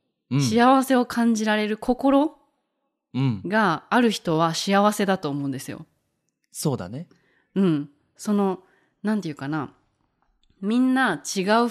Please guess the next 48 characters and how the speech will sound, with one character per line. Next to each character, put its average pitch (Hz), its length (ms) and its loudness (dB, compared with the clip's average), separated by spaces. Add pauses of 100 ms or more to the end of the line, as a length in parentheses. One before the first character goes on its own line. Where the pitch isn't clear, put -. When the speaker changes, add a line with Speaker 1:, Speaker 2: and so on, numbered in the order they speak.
(140)
Speaker 2:
ィ 233 60 0
ル 233 120 -2
タ 226 260 0
ー 214 40 -2
で 196 240 0
世 - 180 -2
界 165 260 0
を 143 80 -4
見 165 140 -2
て 156 120 -8
る 131 320 -10
気 170 140 -8
が 151 160 -4
し - 80 -12
て、 180 400 -4 (640)
Speaker 1:
う 131 60 -2
ん。 - 20 2
Speaker 2:
幸 302 440 4
せ 339 140 2
そ 339 200 4
う - 20 4
だ 180 100 0
な、 170 140 -2
楽 262 260 4
し 294 60 -2
そ 339 100 0
う 240 60 2
だ 185 100 -2
な 180 100 0
っ 185 60 -10
て 170 120 -8
い 165 60 0
う - 40 -6
人 151 260 -6
は、 151 320 -4 (260)
な 233 120 0
ん 220 40 0
だ 170 100 -2
ろ 143 60 -6
う 139 40 -6
な、 139 60 -8
フ - 100 -16
ィ 226 100 0
ル 269 140 2
タ 262 220 0
ー 254 40 -2
と 254 140 -4
か、 160 520 -4